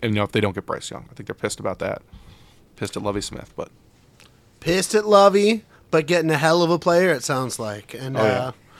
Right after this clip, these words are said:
Speaker 2: so we've got our first non-Q B off the board. Are we, uh, getting another defensive player next, Nick? What, what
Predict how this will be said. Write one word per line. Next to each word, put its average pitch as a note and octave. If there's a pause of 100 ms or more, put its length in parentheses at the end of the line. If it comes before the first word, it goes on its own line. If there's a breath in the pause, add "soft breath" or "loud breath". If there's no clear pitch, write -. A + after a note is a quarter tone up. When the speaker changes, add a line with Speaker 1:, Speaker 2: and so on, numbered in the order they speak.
(240 soft breath)
Speaker 2:
so D#3
we've D3+
got F3
our D#3+
first G#3
non-Q F3+
B F#3
off E3
the E3
board. D#3+
Are C3+
we, D3
uh, C#3+
getting E3
another D#3+
defensive F3+
player G3+
next, G#3
Nick? G#3
What, F#3+
what G#3